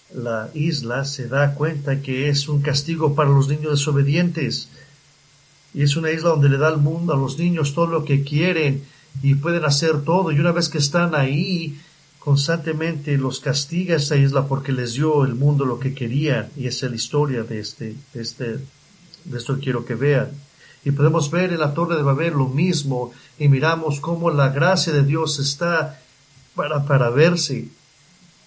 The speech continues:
a través de parar los planes malignos del hombre,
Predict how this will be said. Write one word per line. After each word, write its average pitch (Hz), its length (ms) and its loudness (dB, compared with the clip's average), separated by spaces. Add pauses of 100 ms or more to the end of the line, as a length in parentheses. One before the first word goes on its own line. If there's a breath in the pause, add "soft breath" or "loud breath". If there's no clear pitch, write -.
(180)
a 135 200 0
través 143 560 2
de 131 80 2
parar 143 720 2 (200)
los 147 720 2
planes 139 720 2
malignos 127 800 0
del 120 180 -4
hombre, 135 540 2